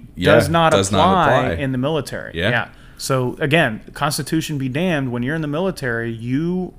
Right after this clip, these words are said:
Speaker 2: are not protected by the
Speaker 1: Right.
Speaker 2: Constitution in the same way.
Speaker 1: Well,
Speaker 2: Free speech,
Speaker 1: right.
Speaker 2: double jeopardy, those are not.
Speaker 1: Right.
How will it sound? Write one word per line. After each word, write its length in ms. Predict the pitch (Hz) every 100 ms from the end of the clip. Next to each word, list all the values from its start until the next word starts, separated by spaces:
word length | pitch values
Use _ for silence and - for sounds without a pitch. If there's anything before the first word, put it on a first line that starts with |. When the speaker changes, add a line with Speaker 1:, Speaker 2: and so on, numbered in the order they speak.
| -
Speaker 2:
are 120 | 135 131
not 440 | 123 139 160 -
protected 500 | 151 - 170 - 127
by 140 | 123
the 80 | 120
Speaker 1:
Right. 100 | 160
Speaker 2:
Constitution 600 | 131 123 - 147 143 127
in 80 | 113
the 60 | 113
same 340 | - 120 117
way. 260 | 123 120 64
Speaker 1:
Well, 360 | 80 87 85 117
Speaker 2:
Free 200 | - 135
speech, 400 | 120 - 175 208
Speaker 1:
right. 220 | 104 87 - - - -
Speaker 2:
double 220 | 131 113
jeopardy, 540 | 110 139 165 180 196 - - -
those 200 | 131 135
are 100 | 127
not. 680 | 120 127 127 135 156 151 -
Speaker 1:
Right. 280 | 85 82 78